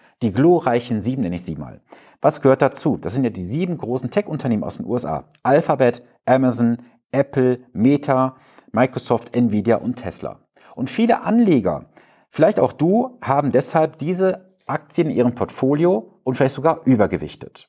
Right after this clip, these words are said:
Und das ist jetzt ein ganz interessanter Fakt nebenher. Ich habe in den letzten Tagen ein paar Gespräche geführt und da ist natürlich auch die ein oder andere Bank jetzt mal auf den Kunden zugegangen, hat gesagt, hey lieber Kunde,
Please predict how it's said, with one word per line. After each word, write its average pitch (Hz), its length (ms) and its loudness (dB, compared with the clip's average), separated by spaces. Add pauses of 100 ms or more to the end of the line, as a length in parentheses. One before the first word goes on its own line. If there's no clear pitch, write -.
(480)
Und 113 140 0
das 156 140 2
ist 196 140 -2
jetzt 185 180 0
ein 139 80 0
ganz 165 220 0
interessanter 156 520 0
Fakt - 380 -8
nebenher. 123 560 0 (560)
Ich - 160 -2
habe - 140 0
in 170 80 2
den 160 80 4
letzten 175 320 0
Tagen 147 560 0 (120)
ein 107 120 -14
paar 143 340 -2
Gespräche 113 420 -8
geführt 135 540 -4 (920)
und 143 360 -2
da 131 100 4
ist - 200 -4
natürlich 147 280 0
auch 131 100 0
die - 200 -2
ein 139 240 2
oder 120 140 0
andere 117 320 0
Bank 147 200 2
jetzt - 140 -6
mal 117 120 0
auf 107 140 0
den 104 120 -4
Kunden 113 320 -2
zugegangen, 131 640 0 (280)
hat - 100 -20
gesagt, 120 220 -2
hey 139 120 2
lieber 139 180 0
Kunde, 143 480 0